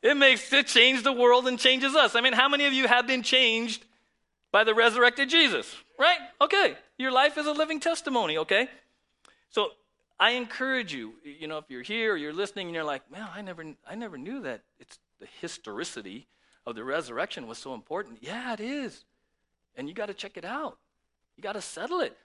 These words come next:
because some of you in your faith might be a little bit shaky 'cause this, you're, you're not, you don't know. You, you haven't settled the issue. You haven't driven the stake in the ground about this core issue.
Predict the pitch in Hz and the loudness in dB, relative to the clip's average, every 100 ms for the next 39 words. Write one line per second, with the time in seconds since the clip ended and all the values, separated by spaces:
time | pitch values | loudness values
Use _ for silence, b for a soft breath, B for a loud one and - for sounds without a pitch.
0 | - 160 196 160 b _ - - 269 339 | -16 -6 -6 -6 b _ -12 -4 -2 -2
1 | 262 220 202 190 202 180 - 269 311 170 | -4 -6 -8 -8 -8 -10 -4 -2 -2 -4
2 | 170 277 285 240 233 226 220 - 254 330 | -6 -6 -6 -4 -2 -2 -6 -4 -4 -4
3 | 226 170 131 240 294 185 226 196 208 226 | -8 -8 -8 -10 -8 -10 -10 -8 -4 -2
4 | 214 285 302 381 392 - _ 127 160 175 | 0 0 2 2 0 -4 _ -12 -4 -2
5 | 190 262 262 - 247 254 220 240 302 180 | 0 0 -4 -2 -2 -2 -4 -6 -6 -4
6 | 185 220 208 214 247 226 - 233 240 226 | -2 -2 -4 -8 -8 -8 -4 -4 -2 -6
7 | 202 226 262 175 - 175 220 220 220 - | -2 0 0 -4 -2 0 0 -2 -10 -4
8 | 240 226 277 - 180 | 0 0 0 -4 -8